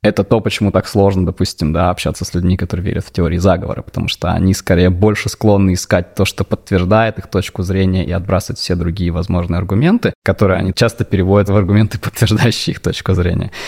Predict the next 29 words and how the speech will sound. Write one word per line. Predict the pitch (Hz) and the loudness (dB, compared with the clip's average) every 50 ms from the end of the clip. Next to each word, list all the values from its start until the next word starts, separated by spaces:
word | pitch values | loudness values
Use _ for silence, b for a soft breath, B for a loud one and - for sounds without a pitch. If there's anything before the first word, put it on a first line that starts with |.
| B B B | B B B
Да, | - 110 147 170 104 | 0 2 2 2 0
когда | - - 98 101 117 127 139 | -2 -6 -6 -2 0 2 2
мы | 127 117 | 2 0
смотрим | - - 139 147 143 131 113 98 92 - | 0 0 0 0 0 0 -2 -2 -2 -2
в | 90 92 - | -6 -8 -6
социальных | - 101 - - 120 127 120 107 - | -6 -8 -2 0 0 0 0 -2 -6
сетях | - 107 - 120 113 98 - | -8 -4 0 0 0 0 -2
на | 98 92 | -4 -4
определённую | 85 - - 92 87 101 107 104 92 90 | -4 -4 -6 -6 -2 0 0 0 0 -2
картинку | - - 87 - - 101 95 - - | -4 -6 -8 -4 -2 -4 -4 -2 -6
успешного | 85 - - - - - - 101 85 87 | -8 -6 -4 -4 -4 -2 -2 -2 -2 -2
успеха, | 87 - - - 240 254 - 127 | -2 -2 0 0 0 0 0 0
у | 104 | 2
нас | 110 131 - - | 2 2 2 2
может | 113 107 98 95 | 2 2 2 2
сложиться | - 98 101 98 95 - - 98 | 0 0 2 2 0 0 0 -2
ощущение, | - - - 98 90 | 0 2 0 0 0
что, | - - - | 0 -4 -8
во-первых, | - - 95 95 92 - - - | -2 2 2 2 2 -2 -4 -2
а, | 101 95 87 87 - - | 0 0 0 -2 -2 -2
это | 104 - - - 95 87 85 - _ - | -4 -2 0 0 0 0 0 -2 _ 2
норма | 107 117 117 123 123 120 113 101 101 95 | 4 4 6 6 6 4 4 2 0 -2
в | 90 - | -2 -2
том | - 98 95 | -4 -4 -2
плане, | - 107 98 92 95 | 0 0 0 0 0
что | 98 - - - 98 92 - - - | -4 -6 -4 -2 -2 -2 -2 0 -2
у | 113 | -2
всех | 101 - - - 110 98 - - | -2 -2 -2 0 0 0 0 -2
так, | - - 95 80 78 - - | -2 0 0 0 0 -4 -6